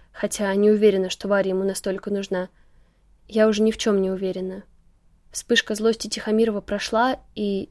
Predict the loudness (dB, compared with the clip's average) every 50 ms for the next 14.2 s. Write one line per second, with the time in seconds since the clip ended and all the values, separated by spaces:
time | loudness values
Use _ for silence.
0 | _ _ -14 -4 2 4 4 4 4 2 2 2 2 0 0 0 -2 -4 -4 0
1 | 2 2 2 2 -2 -10 -20 _ _ _ _ _ _ -20 _ _ _ _ _ _
2 | _ -20 _ _ 2 4 4 4 4 2 0 -4 -6 -8 -10 -14 -18 _ -20 _
3 | -20 _ _ _ _ _ -10 -8 2 4 4 4 6 4 2 2 4 4 2 2
4 | 0 -2 -4 -4 -4 -4 -4 -4 -2 -2 -4 -6 -6 -8 -10 -10 -12 -12 -16 _
5 | _ _ _ -20 _ _ _ _ _ -20 -20 _ _ _ -20 -20 _ _ -6 -2
6 | 2 4 4 4 4 2 -2 -4 -10 -20 _ _ _ _ _ _ _ _ _ _
7 | -20 -20 -10 -4 -4 -2 0 0 -2 -2 -2 -6 -6 -4 -2 0 0 0 0 0
8 | -2 -2 0 0 0 -2 -2 -2 0 0 0 -2 -4 -6 -6 -6 -2 0 0 0
9 | 0 -2 -6 -12 -18 -20 _ -20 -20 _ _ _ _ _ _ _ _ _ _ -20
10 | _ _ _ -20 _ _ -2 0 0 0 0 -2 -2 0 0 0 0 0 -4 -6
11 | -4 2 4 4 4 4 2 0 -2 -2 -2 -2 -4 -4 -2 -2 0 0 0 0
12 | 0 0 -2 -2 -6 -12 -20 -20 _ _ _ _ _ 0 0 0 2 0 0 2
13 | 4 4 4 2 2 0 -2 -4 -2 0 -2 -2 -2 -4 -6 -8 -6 -4 -4 -4
14 | -6 -6 -12 -16